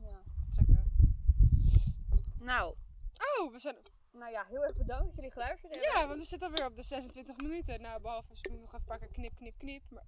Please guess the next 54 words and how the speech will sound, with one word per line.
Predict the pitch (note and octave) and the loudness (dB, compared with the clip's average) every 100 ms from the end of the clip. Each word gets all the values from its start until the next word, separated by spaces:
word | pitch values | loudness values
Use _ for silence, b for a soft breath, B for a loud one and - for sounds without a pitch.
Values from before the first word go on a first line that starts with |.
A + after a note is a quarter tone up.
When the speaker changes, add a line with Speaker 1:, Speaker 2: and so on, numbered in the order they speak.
| - | -12
Speaker 2:
ik | D4 | -4
doe | A4 | -2
ook | - - | -2 -8
een | D4+ | -8
knip | G4+ G#4 G#4+ | -4 -4 -6
ding | C#4 F#4+ C#4+ | -8 -6 -4
na. | C#4+ C4 A3 | -4 -2 -4
Ik, | B3+ | -6
ik | - - - | -12 -20 -18
ben | C#4 | -14
zeg | D#4+ | -10
maar | G4 | -8
aan | F#4 | -6
het | D#4+ | -4
uitbeelden, | D4 D#4 B3 B3 A#3 A3+ | 0 0 0 -6 -6 -6
maar | A#3+ | -8
jullie | B3+ C4 | -10 -10
kunnen | C4 | -10
het | B3 | -8
ook | B3 | -10
niet | A#3+ | -12
zien. | - B3 G3 | -12 -14 -16
Speaker 1:
Nee. | G#3 A3+ G#3 G3 G3+ - b b b _ | -20 -14 -10 -10 -12 -18 b b b _
Maar | A3 | -12
maakt | A#3 | -10
niet | C4 G#3 | -10 -10
uit. | F3 G3 | -10 -10
Heel | C4 | -6
erg | E4 | -6
bedankt | D#4+ D#4+ E4+ | -4 -6 -4
voor | - | -6
het | D#4 | -8
luisteren. | D#4+ E4 D#4 D#4 A4+ - - - | -8 -10 -10 -8 -8 -12 -20 -18
Er | C4 | -12
komt | D4 C#4 | -10 -10
snel | - D4+ | -8 -6
weer | D4 | -6
een | C4+ | -6
nieuwe | C4+ D#4 | -6 -6
aan. | C4+ C#4+ F#4+ | -6 -8 -10
We | C#4+ | -12
gaan | - C4 | -12 -12
waarschijnlijk | B3+ - C#4 D#4 | -12 -10 -10 -10
vanavond | C#4 C4 C#4 C#4 C4+ | -10 -10 -10 -12 -18
weer | C4 | -20
wat | B3 | -20
opnemen. | C4+ _ B3+ B3+ C4+ F4 - - | -20 _ -14 -12 -12 -12 -12 -10
Speaker 2:
Ja, | C4+ A#3+ G#3+ - | -4 -4 -4 -12
Speaker 1:
Over | G#3 G#3 | -12 -12
Speaker 2:
precies. | A#3+ D#4+ | -10 -6
Speaker 1:
ongelukken | G4 F#4+ E4 D4 C#4 C4 A#3+ G#3 | -4 -4 -2 -2 -2 -2 -2 -2
en | - - | -6 -6
Speaker 2:
Yay! | - | -4
Speaker 1:
littekens. | F4+ G4+ F4 C#4 B3 G#3+ F#3+ F#3 - | -4 0 2 2 -2 -10 -12 -18 -20